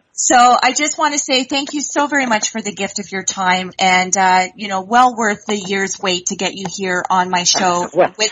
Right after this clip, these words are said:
Speaker 2: I'm
Speaker 1: listeners.
Speaker 2: sorry, really, I was not playing hard to get. It
Speaker 1: No,
Speaker 2: just got busy
Speaker 1: no.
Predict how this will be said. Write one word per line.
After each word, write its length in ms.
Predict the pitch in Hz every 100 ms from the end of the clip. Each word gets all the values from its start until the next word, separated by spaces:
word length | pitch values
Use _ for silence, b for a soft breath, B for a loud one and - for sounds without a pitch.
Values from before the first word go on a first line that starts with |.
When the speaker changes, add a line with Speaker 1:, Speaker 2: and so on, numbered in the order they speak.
| 214
Speaker 2:
I'm 40 | 214
Speaker 1:
listeners. 260 | 196 196 196
Speaker 2:
sorry, 240 | 208 196
really, 240 | 220 247 -
I 120 | 180
was 200 | 196 180
not 280 | 208 214 -
playing 300 | - 180 170
hard 180 | 156 165
to 200 | 370 523
get. 140 | 571
It 60 | -
Speaker 1:
No, 120 | 311
Speaker 2:
just 160 | 269 -
got 260 | 165 151 135
busy 280 | 160 160
Speaker 1:
no. 80 | 359